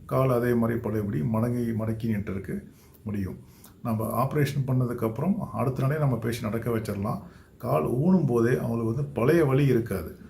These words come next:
ஆபரேஷன் பண்ண வலி ஒரு ரெண்டு, மூணு வாரத்துக்கு இருக்கும். கால் ஊனும் போதே அவங்களுக்கு வந்து பழைய வலி இருக்காது. லிட்ரேச்சர் படி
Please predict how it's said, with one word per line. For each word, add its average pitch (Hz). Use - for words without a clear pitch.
ஆபரேஷன் 139
பண்ண 139
வலி 151
ஒரு 151
ரெண்டு, 131
மூணு 123
வாரத்துக்கு 120
இருக்கும். 101
கால் 131
ஊனும் 127
போதே 127
அவங்களுக்கு 123
வந்து 180
பழைய 120
வலி 117
இருக்காது. 90
லிட்ரேச்சர் 131
படி 113